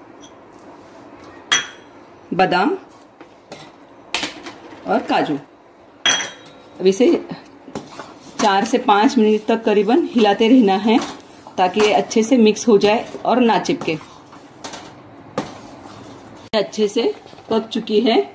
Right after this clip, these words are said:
और देखो उसमें उबाल भी आ रही है। अब इसे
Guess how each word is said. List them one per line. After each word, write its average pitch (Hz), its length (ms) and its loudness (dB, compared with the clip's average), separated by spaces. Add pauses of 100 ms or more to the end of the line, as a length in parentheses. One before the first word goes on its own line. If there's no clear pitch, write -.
(560)
और 214 160 2
देखो 220 280 2
उसमें 254 320 2
उबाल 214 300 4
भी 226 140 0
आ 190 120 4
रही 196 260 6
है। 285 220 0
अब 196 120 0
इसे 262 340 2